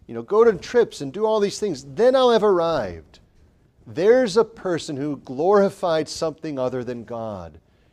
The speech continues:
And at the end, what happens? "Thou fool, this day thy soul is required of thee."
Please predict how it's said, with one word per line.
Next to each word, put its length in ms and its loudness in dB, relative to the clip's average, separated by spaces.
And 140 -8
at 160 -4
the 160 -2
end, 120 -2
what 140 -4
happens? 880 -12
"Thou 320 -4
fool, 680 -10
this 320 -6
day 520 -8
thy 120 -18
soul 360 -10
is 120 -10
required 560 -12
of 240 -18
thee." 360 -20